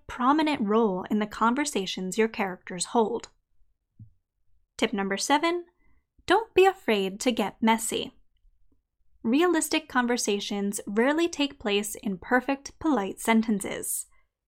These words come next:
People are messy, after all, and our dialogue is too. So don't be afraid to allow your characters to speak in fragments and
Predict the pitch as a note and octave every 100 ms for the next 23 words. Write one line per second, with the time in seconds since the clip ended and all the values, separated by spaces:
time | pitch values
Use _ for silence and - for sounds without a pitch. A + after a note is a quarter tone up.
0 | _ - C4 C#4 D4+ - A#3+ A#3+ A#3+ A3
1 | G#3 G#3 G#3+ - G3+ F#3 - F#3 - F#3+
2 | F3+ - - _ - _ _ _ B3+ C#4+
3 | D4 C#4+ D4+ D#4 D#4 D4+ - B3 A#3 -
4 | - A#3+ G#3 - - _ _ _ _ _
5 | _ _ - C#4+ E4 G4 G#4 G#4 - G#3
6 | G3+ - G#3 G#3 A3 C#4 B3+ A3 A3 A3
7 | A3 - A3 - G#3 G#3+ G#3 - F#3+ F3+
8 | - - C4 C4+ D4 D4 C#4+ - A#3+